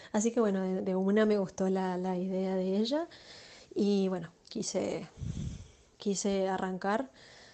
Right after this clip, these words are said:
eh, de inmediato. Le pasé un presupuesto, el cual ella aprobó. En el presupuesto yo le presupuestaba justamente las diez remeras, eh, con los diseños en tantas medidas y qué sé yo. Y bueno, yo al final de mis presupuestos siempre suelo poner,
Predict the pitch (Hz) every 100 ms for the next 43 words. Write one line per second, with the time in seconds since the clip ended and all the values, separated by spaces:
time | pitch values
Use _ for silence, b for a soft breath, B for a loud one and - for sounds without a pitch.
0 | B B 208 190 185 185 190 190 185 190
1 | 214 240 233 233 185 185 185 190 208 247
2 | - 294 254 190 185 185 208 196 196 247
3 | 370 - _ _ _ _ _ B B B
4 | B - 196 185 190 185 185 165 190 190
5 | 190 190 185 190 180 185 180 180 185 190
6 | 185 185 180 202 214 247 285 320 - B
7 | B B B 208 196 190 185 190 185 185
8 | 190 180 180 175 185 165 - 196 175 185
9 | - 254 262 254 233 202 185 180 175 170
10 | 196 208 240 254 254 233 196 196 196 196
11 | 214 214 190 185 190 196 196 196 208 208
12 | 226 214 226 247 277 262 202 208 208 196
13 | 196 190 190 202